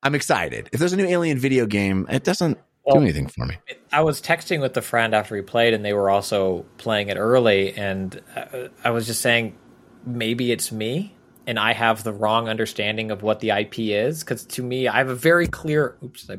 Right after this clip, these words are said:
Speaker 2: hit my mic. I have a very clear view of what I think the I P is. But I look at this game and Prometheus <laughs> and some of the other, and it's like,
Speaker 1: <laughs> Yeah.
Speaker 2: maybe it's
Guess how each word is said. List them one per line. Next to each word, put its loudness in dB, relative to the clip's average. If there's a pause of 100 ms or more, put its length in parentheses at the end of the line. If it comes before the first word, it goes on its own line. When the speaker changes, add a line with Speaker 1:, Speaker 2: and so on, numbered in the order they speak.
Speaker 2:
hit -16
my -8
mic. -12
I -4
have 0
a 0
very 4
clear 0
view 0
of 2
what 2
I 2
think -6
the 0
I 2
P -2
is. -8 (540)
But 4
I 6
look 4
at -8
this 0
game 0 (200)
and -6
Prometheus 0
<laughs> -4
and 2
some 4
of 4
the 4
other, 4 (140)
and 4
it's 2
like, 2
Speaker 1:
<laughs> -6
Yeah. 0 (180)
Speaker 2:
maybe 4
it's -2